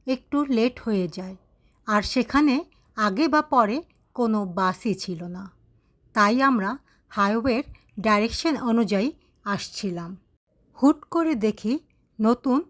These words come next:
উদ্বোধন করা টানেল, যার নাম পতেঙ্গা কর্ণফুলী টানেল। সীতাকুণ্ডের পর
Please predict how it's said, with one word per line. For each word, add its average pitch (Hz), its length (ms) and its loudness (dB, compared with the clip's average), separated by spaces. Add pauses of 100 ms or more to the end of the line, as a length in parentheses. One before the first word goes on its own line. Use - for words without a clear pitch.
(260)
উদ্বোধন 240 580 2
করা 208 400 -2 (300)
টানেল, 175 440 -6 (580)
যার 185 280 4
নাম 208 400 2 (340)
পতেঙ্গা 226 520 -4
কর্ণফুলী 190 720 -2
টানেল। 165 460 -12 (1000)
সীতাকুণ্ডের 330 800 2
পর 220 340 2